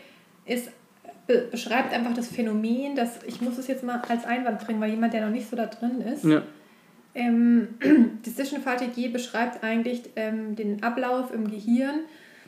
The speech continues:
Speaker 1: dass, ähm, der Mensch eben von seinen ganzen Entscheidungen, die er den Tag über treffen muss, total müde wird. Daher auch Fatigue, also müde sein. Und, ähm, das kann man natürlich nicht nur,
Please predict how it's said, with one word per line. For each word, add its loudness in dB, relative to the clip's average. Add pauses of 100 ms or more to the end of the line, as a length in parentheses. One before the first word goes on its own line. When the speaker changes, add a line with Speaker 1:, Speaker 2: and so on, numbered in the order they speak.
(200)
Speaker 1:
dass, 0
ähm, 2
der 2
Mensch 0
eben 2
von 0
seinen -2
ganzen -2
Entscheidungen, 0
die 6
er 0
den -2
Tag -4
über -2
treffen -4
muss, 2
total -4
müde 0
wird. -6
Daher -2
auch -2
Fatigue, -6
also -2
müde 0
sein. -2 (680)
Und, 2
ähm, 0
das -4
kann -2
man 6
natürlich 0
nicht 0
nur, 0